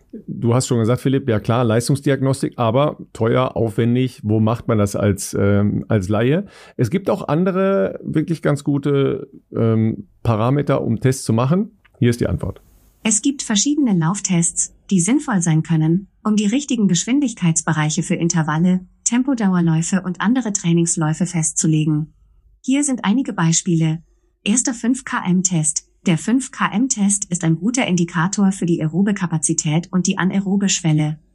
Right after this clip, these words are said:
Speaker 2: Ausgehend von der erreichten Zeit kann man Rückschlüsse auf das individuelle Tempo für Intervalle oder Tempodauerläufe ziehen. Zweiter Cooper-Test. Der Cooper-Test ist ein zwölfminütiger Dauerlauf, bei dem die zurückgelegte Strecke gemessen wird.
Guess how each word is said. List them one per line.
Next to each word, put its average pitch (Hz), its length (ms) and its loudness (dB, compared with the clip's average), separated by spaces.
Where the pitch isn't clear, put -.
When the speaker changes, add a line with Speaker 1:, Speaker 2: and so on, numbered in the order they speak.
Speaker 2:
Ausgehend 240 540 0
von 180 160 2
der 165 100 2
erreichten 175 500 -2
Zeit 180 380 0
kann 170 160 0
man 156 160 2
Rückschlüsse 175 640 -2
auf 160 100 -4
das 165 200 -2
individuelle 202 680 0
Tempo 240 380 0
für 190 160 -4
Intervalle 175 720 2
oder 202 200 0
Tempodauerläufe 180 920 0
ziehen. 156 480 2
Zweiter 254 400 0
Cooper-Test. 190 760 -2
Der 180 100 2
Cooper-Test 208 760 0
ist - 140 -4
ein 165 120 2
zwölfminütiger 175 840 0
Dauerlauf, 160 680 0
bei 170 120 2
dem 165 160 2
die 160 120 0
zurückgelegte 170 640 0
Strecke 160 340 -2
gemessen 165 440 2
wird. 151 300 -4